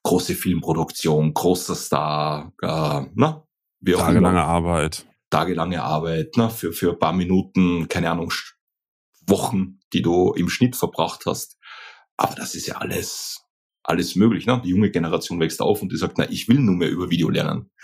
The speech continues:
Speaker 1: Weil YouTube, YouTube ist das Beste, das ist der größte Online-Kurs der Welt.
Speaker 2: Ja.
Speaker 1: In
Speaker 2: Ich
Speaker 1: Wirklichkeit.
Speaker 2: guck auch nur, nur bei YouTube, muss ich ganz
Speaker 1: Ja.
Speaker 2: ehrlich sagen, mittlerweile. Da kannst du vorspulen bis zu dem Punkt, wo du's brauchst. Ähm,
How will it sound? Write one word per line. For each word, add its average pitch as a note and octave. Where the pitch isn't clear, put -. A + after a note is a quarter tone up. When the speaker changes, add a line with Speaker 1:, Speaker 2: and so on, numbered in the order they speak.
Speaker 1:
Weil F2+
YouTube, A#2
YouTube F#2+
ist F#2+
das -
Beste, -
das E2+
ist -
der F2
größte -
Online-Kurs F2
der E2+
Welt. -
Speaker 2:
Ja. -
Speaker 1:
In F2+
Speaker 2:
Ich E2+
Speaker 1:
Wirklichkeit. -
Speaker 2:
guck -
auch F#2+
nur, B2+
nur A#2
bei G#2
YouTube, G#2+
muss G2+
ich G2
ganz F#2+
Speaker 1:
Ja. C3+
Speaker 2:
ehrlich F2
sagen, E2+
mittlerweile. F2
Da F#2
kannst G#2+
du F#2+
vorspulen B2+
bis G#2+
zu G2
dem F#2+
Punkt, G2
wo F2
du's E2
brauchst. G#2
Ähm, F2